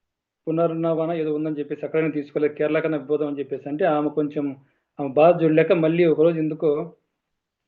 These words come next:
నా బ్యాగ్‌లో నేను డ్యూటీకి వెళ్దామని చెప్పి చెక్ చేసుకునేటప్పుడు అది పాంప్లెట్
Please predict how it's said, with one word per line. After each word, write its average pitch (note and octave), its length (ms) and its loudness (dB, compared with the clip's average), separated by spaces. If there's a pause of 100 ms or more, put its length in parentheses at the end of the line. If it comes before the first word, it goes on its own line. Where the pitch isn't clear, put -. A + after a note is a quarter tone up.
(120)
నా C#3+ 120 -2
బ్యాగ్‌లో E3 560 6
నేను C#3+ 400 -2 (720)
డ్యూటీకి F3 300 0
వెళ్దామని D#3+ 280 0
చెప్పి D#3 140 -6
చెక్ D3+ 220 -6
చేసుకునేటప్పుడు E3+ 420 2
అది D3 420 2 (200)
పాంప్లెట్ D#3 360 2